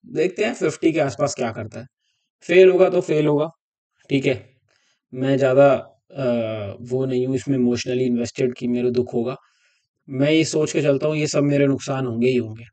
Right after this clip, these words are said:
ठीक है? मैं दस हज़ार बुक भी कर चुका हूँ, तो मुझे इसकी इतनी टेंशन नहीं हो रही। तो ये दो सेटअप्स ही हैं देखो,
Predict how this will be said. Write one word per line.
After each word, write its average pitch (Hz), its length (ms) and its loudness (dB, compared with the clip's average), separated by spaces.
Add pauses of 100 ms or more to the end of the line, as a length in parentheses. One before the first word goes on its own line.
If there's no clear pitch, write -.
(340)
ठीक 143 160 -2
है? 143 100 0
मैं 143 160 2
दस 135 60 0
हज़ार 139 240 4
बुक 135 220 2
भी 143 100 2
कर 139 120 2
चुका 127 200 -4
हूँ, 160 100 -8 (400)
तो 147 100 -4
मुझे 143 240 0
इसकी 143 220 -4
इतनी 139 260 -2 (380)
टेंशन 135 360 0
नहीं 117 200 -2
हो 85 100 -12
रही। - 140 -14 (920)
तो 113 520 -2 (380)
ये 147 220 2
दो 156 180 2
सेटअप्स 151 420 0
ही 143 120 0
हैं 139 120 2
देखो, 139 280 0